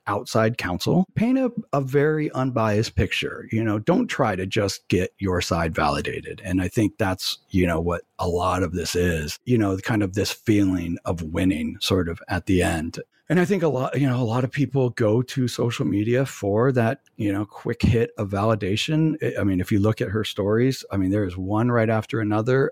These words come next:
of other influencers sort of talking in the way that we are here, but, you know, completely behind her, you know, you go, girl. At the same time, I'm sure there's people who might be getting some benefit out of it. I mean, I guess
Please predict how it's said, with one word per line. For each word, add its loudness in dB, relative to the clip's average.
of 0
other 2
influencers -2
sort 2
of -2
talking -2
in 0
the -2
way 2
that -2
we 2
are 2
here, 0
but, -4
you 2
know, -2
completely 0
behind 0
her, 0
you -8
know, -6
you 2
go, 2
girl. -2
At -4
the -4
same 0
time, 0
I'm 0
sure 0
there's 4
people 0
who 2
might 2
be 2
getting -2
some -2
benefit 0
out -6
of -16
it. -12
I -2
mean, 4
I 4
guess 0